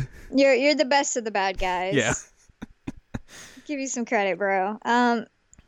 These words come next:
Speaker 1: yeah, I mean, Wamu was at least somewhat likable in the sense that he, he did have that, that, um, I, I guess he also had, um, an aspect of, like, humanity to him,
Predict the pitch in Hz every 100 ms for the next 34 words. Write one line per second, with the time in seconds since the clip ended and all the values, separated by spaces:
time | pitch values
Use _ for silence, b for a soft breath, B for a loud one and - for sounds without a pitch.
0 | - 269 370 269 262 254 240 247 262 247
1 | 233 226 226 - - 247 226 226 214 -
2 | - - - 220 208 208 - - 208 202
3 | 208 196 196 202 - 196 202 - 202 208
4 | 202 196 214 202 208 202 190 190 185 -
5 | 190 190 156 - _ _ _ _ _ _
6 | _ _ _ - 226 220 214 - _ _
7 | - 262 269 262 - 285 - _ _ -
8 | 277 453 - - - 381 - 277 247 202
9 | 196 190 185 190 180 - 214 208 202 196
10 | 190 - 214 196 202 214 - 196 196 -
11 | _ _ _ _ _ _ _ _ - -
12 | 214 185 180 185 185 - 185 180 185